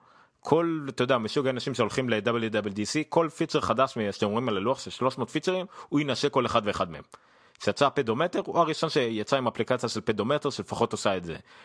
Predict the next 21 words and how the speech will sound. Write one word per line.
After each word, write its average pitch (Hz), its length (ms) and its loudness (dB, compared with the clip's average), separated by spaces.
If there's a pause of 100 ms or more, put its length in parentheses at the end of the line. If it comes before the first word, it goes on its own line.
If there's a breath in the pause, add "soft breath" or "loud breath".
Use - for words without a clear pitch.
(120)
יצא 107 260 2
עכשיו 110 280 0
לפדומטר, 98 580 0
יצא 110 200 2
ברומטר 101 560 0
גם 185 160 0
כן, 165 160 -4 (120)
אה, 139 80 0
גם 120 220 -2
את 117 80 -2
זה 139 80 0
מיד 117 220 -2
הכניס, 120 300 -6
הוא 160 100 -6
מנסה 156 340 0
הכל. 98 220 -2 (460 loud breath)
חלק - 320 0
מהדברים 117 340 2
של 117 140 0
אפליקציות 98 500 -2
בתשלום, 113 440 -2